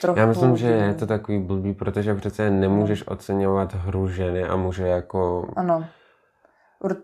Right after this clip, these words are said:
Speaker 1: protože
Speaker 2: Jakože
Speaker 1: všichni hrajou úplně jakoby jiný charakter těch
Speaker 2: No
Speaker 1: postav.
Speaker 2: právě, ženy věč-, i když jako teď už je to taky, že jo, smíšený.
Speaker 1: Ano,
Speaker 2: No nevím, je to
Speaker 1: ale
Speaker 2: docela
Speaker 1: je,
Speaker 2: těžký
Speaker 1: je, je,
Speaker 2: téma
Speaker 1: je
Speaker 2: na
Speaker 1: to
Speaker 2: dlouhou
Speaker 1: hodně,
Speaker 2: dobu.
Speaker 1: je to hodně sporný,
Speaker 2: Už to
Speaker 1: no.
Speaker 2: budem to. Tak, abych,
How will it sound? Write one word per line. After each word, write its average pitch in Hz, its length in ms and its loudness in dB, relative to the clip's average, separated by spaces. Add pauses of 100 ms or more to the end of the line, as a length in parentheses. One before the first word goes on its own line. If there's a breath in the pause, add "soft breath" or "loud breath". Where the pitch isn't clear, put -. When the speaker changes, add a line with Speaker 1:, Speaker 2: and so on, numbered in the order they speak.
(120)
Speaker 1:
protože 214 220 4
Speaker 2:
Jakože 226 200 8
Speaker 1:
všichni 220 340 -2
hrajou 196 340 4
úplně 190 680 -2
jakoby 185 400 -4
jiný 190 360 2
charakter 175 640 -2
těch 107 200 -4
Speaker 2:
No 110 80 2
Speaker 1:
postav. 110 300 6
Speaker 2:
právě, 87 360 -2
ženy 110 340 2
věč-, 107 220 0
i 113 80 -2
když 123 280 2
jako 110 240 0
teď 104 200 -2
už 101 80 -6
je 117 80 -2
to 113 100 -4
taky, 107 280 0
že 104 80 0
jo, 95 100 2
smíšený. 90 640 -2
Speaker 1:
Ano, - 140 0
Speaker 2:
No 131 160 6
nevím, 104 280 4
je - 60 4
to 180 60 4
Speaker 1:
ale 147 100 6
Speaker 2:
docela 120 460 0
Speaker 1:
je, 196 140 0
Speaker 2:
těžký 139 280 2
Speaker 1:
je, 135 60 4
je, - 40 0
Speaker 2:
téma 120 240 4
Speaker 1:
je 107 60 4
Speaker 2:
na 101 60 4
Speaker 1:
to 101 80 4
Speaker 2:
dlouhou 104 140 6
Speaker 1:
hodně, 98 200 4
Speaker 2:
dobu. 98 160 0
Speaker 1:
je 190 60 4
to 196 140 2
hodně 180 380 -2
sporný, - 380 -8
Speaker 2:
Už 160 60 -8
to 151 120 -6
Speaker 1:
no. 92 60 -4
Speaker 2:
budem 92 320 -2
to. - 120 -12 (680 loud breath)
Tak, 87 240 -6
abych, 107 320 4